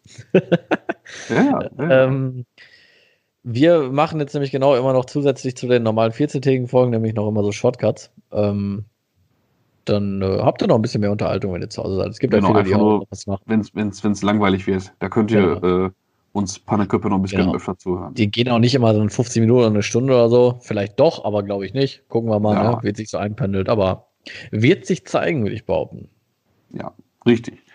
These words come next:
Speaker 2: So, dann, äh, begrüße ich jetzt noch mal alle Zuhörer herzlich, äh, zur neuen Folge. Jetzt fangen wir mal wirklich an.
Speaker 1: Jetzt fangen wir mit der Folge mal an.
Speaker 2: <laughs> Das war eine sehr lange Einleitung.
Speaker 1: Ja.
Speaker 2: Mir geht's übrigens auch gut. Danke der Nachfrage.
Speaker 1: Ach so, hast du mich, du, hast du mich gar nicht gefragt?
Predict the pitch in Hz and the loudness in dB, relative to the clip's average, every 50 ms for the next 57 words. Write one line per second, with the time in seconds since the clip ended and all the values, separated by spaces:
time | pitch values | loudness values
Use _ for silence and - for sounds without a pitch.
0 | _ - - - - - - - - 107 107 117 110 95 - - - - - - | _ -20 -20 -20 -20 -20 -14 -10 -6 0 2 4 4 4 2 -2 -14 -20 -20 -20
1 | - - 95 110 113 131 135 135 127 117 117 113 110 110 113 117 113 120 147 170 | -10 -4 0 2 2 4 2 0 0 0 0 0 0 0 0 -2 0 2 0 0
2 | - 143 127 151 156 - - 151 135 131 123 - - 131 127 127 - 143 131 127 | 0 2 0 0 0 0 -2 -6 -2 0 0 0 2 0 -2 -2 -4 -4 -2 -2
3 | 120 110 110 117 123 123 123 - 127 120 - - - 87 101 104 98 - - 113 | 0 -2 -2 0 -2 -2 -2 -4 -8 -8 -8 -10 -8 -6 -6 -6 -6 -6 -8 -2
4 | 110 110 117 110 113 - 139 139 143 131 110 117 123 - - 139 123 120 107 98 | 0 2 0 0 0 0 2 2 2 4 2 0 0 0 -2 -2 0 0 0 -2
5 | 107 110 147 180 - 220 - - 131 131 139 - 135 139 139 131 120 254 - - | -2 -2 -2 -2 -2 -2 -2 -2 -2 -2 -2 -4 -4 -4 -2 0 0 0 0 0
6 | - - 220 143 180 190 202 190 190 185 170 180 208 226 - _ _ _ - - | 0 2 4 4 6 4 2 2 0 -2 -2 -2 -4 -6 -6 _ _ _ -6 -6
7 | 214 - _ - 190 - - - 185 - _ _ 226 240 240 214 170 - 117 107 | -6 -6 _ -12 -12 -10 -6 -8 -8 -8 _ _ -16 -16 -14 -14 -12 -12 -12 -8
8 | - 107 104 107 107 107 104 101 110 123 120 120 113 - 110 127 127 127 135 127 | -6 -6 -6 -6 -4 -4 -2 0 2 2 2 2 0 0 -2 -2 0 0 -2 -2
9 | - - - 151 123 131 151 131 139 139 156 151 180 175 180 - 165 151 135 131 | -4 -6 -8 -6 -4 -2 0 2 4 4 4 4 4 2 0 0 0 -4 -4 -4
10 | 156 139 143 139 - 127 127 113 - 120 135 143 135 123 113 107 113 117 - - | -4 -6 -6 -6 -4 -6 -6 -4 -4 -4 -4 -4 -4 -4 -4 -2 -2 -4 -4 -4
11 | - 104 104 101 101 107 117 160 160 165 165 170 151 - 165 170 160 - - - | -6 -4 -4 -2 -2 -2 -2 0 -2 -2 -4 -4 0 0 0 0 0 -4 -4 -2
12 | - - 165 - - 175 190 226 226 - 185 147 - - 185 208 240 185 120 107 | 0 -2 -2 0 0 0 0 0 0 -6 -10 -12 -10 -6 -4 -4 -2 -2 -4 -6
13 | - _ _ | -8 _ _